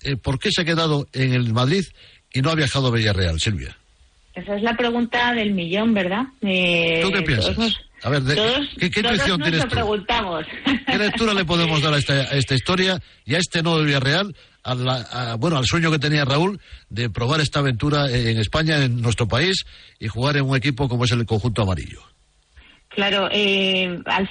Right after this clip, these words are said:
Speaker 2: final, eh, es lo que decimos, eh,
Speaker 1: ¿Se asustó el
Speaker 2: el
Speaker 1: Villarreal?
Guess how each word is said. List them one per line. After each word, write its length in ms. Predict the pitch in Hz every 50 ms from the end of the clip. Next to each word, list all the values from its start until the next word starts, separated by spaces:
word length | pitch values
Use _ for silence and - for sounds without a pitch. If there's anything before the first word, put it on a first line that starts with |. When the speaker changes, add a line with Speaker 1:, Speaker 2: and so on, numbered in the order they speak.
| -
Speaker 2:
final, 380 | - 196 185 190 208 226 262 294 311 302 302
eh, 560 | 285 254 233 226 220 208 202 190 - - 180
es 140 | 202 190 -
lo 120 | 233 240 240
que 200 | - 196 180 175
decimos, 420 | 175 - 196 185 165 - 165 165 - -
eh, 220 | 208 190 175 175 175
Speaker 1:
¿Se 120 | - 156
asustó 360 | 160 160 123 160 156 - - 220
el 40 |
Speaker 2:
el 60 | 233 220
Speaker 1:
Villarreal? 580 | 220 208 196 180 180 185 202 214 214 196 135